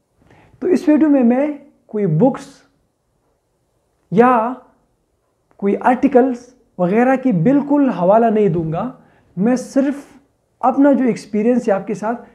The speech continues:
share करने वाला हूँ। इस वीडियो में मैं आपको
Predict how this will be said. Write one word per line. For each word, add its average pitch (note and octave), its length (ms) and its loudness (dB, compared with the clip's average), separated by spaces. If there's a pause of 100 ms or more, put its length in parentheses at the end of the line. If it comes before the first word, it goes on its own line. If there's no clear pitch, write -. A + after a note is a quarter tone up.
(140)
share G3+ 300 -4
करने E3+ 280 0
वाला C#3+ 200 -6
हूँ। C#3 180 -16 (1800)
इस D4 220 -2
वीडियो D#4 220 4
में C4 140 4
मैं A#3 320 -4 (680)
आपको C#4 460 0